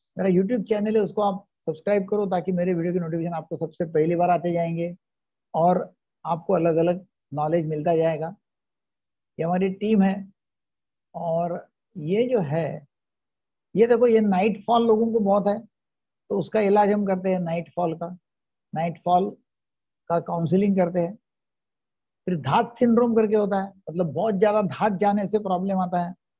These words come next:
तो उसका भी इलाज करना होता है, counseling करना होता है, फिर tonics, विटामिन देने होते हैं।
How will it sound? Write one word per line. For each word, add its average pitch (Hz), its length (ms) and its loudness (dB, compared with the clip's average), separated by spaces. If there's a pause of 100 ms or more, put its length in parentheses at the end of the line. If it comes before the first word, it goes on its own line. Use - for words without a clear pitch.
(300)
तो 175 60 -4
उसका 214 260 -4
भी 208 120 -2 (120)
इलाज 185 360 0
करना 185 280 -2
होता 180 240 0
है, 170 100 -4
counseling 170 580 -4
करना 160 220 -4
होता 156 200 -6
है, 156 120 -6 (640)
फिर 170 120 -2 (100)
tonics, 190 540 2
विटामिन 180 400 2
देने 170 180 0
होते 156 220 -4
हैं। 156 160 -8